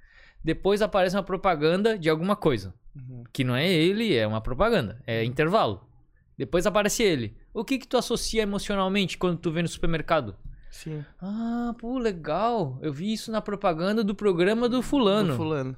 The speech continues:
Speaker 1: O ca-, o fulano não falou daquilo.
Speaker 2: Sim.
Speaker 1: Mas é esse sanduíchezinho aí, é
Speaker 2: Claro.
Speaker 1: marketing, pô. É os
Speaker 2: Claro. Que move emocionalmente, né?
Speaker 1: Exato, emoção, certo? Ok, isso passou pra quê? É, democratização, né? Não precisa mais de algum, a-,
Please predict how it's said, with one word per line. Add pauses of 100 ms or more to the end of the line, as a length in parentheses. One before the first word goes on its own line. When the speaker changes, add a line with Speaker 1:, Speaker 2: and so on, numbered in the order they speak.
Speaker 1:
O
ca-,
o
fulano
não
falou
daquilo.
Speaker 2:
Sim.
Speaker 1:
Mas
é
esse
sanduíchezinho
aí,
é
Speaker 2:
Claro.
Speaker 1:
marketing,
pô.
É
os
Speaker 2:
Claro. (340)
Que
move
emocionalmente,
né?
Speaker 1:
Exato,
emoção,
certo? (220)
Ok,
isso
passou
pra
quê? (100)
É,
democratização, (160)
né?
Não
precisa
mais
de
algum, (360)
a-,